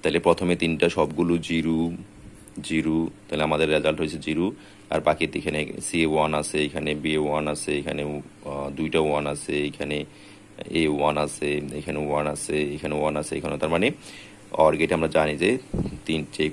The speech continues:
ইনপুটের যে কোনো একটি input ওয়ান থাকলেই তার output result কী হবে? ওয়ান হবে। এখন এই এ plus বি plus এই or গেটকে আমরা nor গেটে নিব, মানে প্রাইমে নিব, nor গেটে নিব। তার মানে এই,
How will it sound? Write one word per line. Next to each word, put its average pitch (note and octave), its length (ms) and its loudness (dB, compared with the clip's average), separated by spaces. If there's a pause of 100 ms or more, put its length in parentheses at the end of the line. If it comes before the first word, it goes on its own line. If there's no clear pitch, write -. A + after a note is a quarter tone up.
(140)
ইনপুটের E2 500 0
যে D#2+ 140 0
কোনো D#2+ 200 -2
একটি G#2 380 0 (1000)
input E2 580 0 (200)
ওয়ান D#2 220 0
থাকলেই E2 400 0
তার E2+ 140 4
output D2 460 2 (180)
result D2+ 300 -2
কী F2 80 0
হবে? G#2+ 300 2 (380)
ওয়ান D2+ 300 4
হবে। D2 220 -2
এখন G#2+ 280 0 (540)
এই G#2 380 6 (1160)
এ G2+ 240 8 (100)
plus E2+ 460 8
বি D#2+ 200 0
plus E2 240 0
এই E2 60 6
or E2 240 6
গেটকে F#2 380 2
আমরা F#2 140 4
nor D2+ 280 2
গেটে D2+ 220 -2
নিব, D2+ 220 -2
মানে D#2+ 220 0 (120)
প্রাইমে E2+ 320 4
নিব, D2+ 180 -2
nor D2 300 0
গেটে D2+ 160 -4
নিব। D2 140 -4
তার D2 140 -4
মানে D#2 160 -2
এই, E2+ 240 0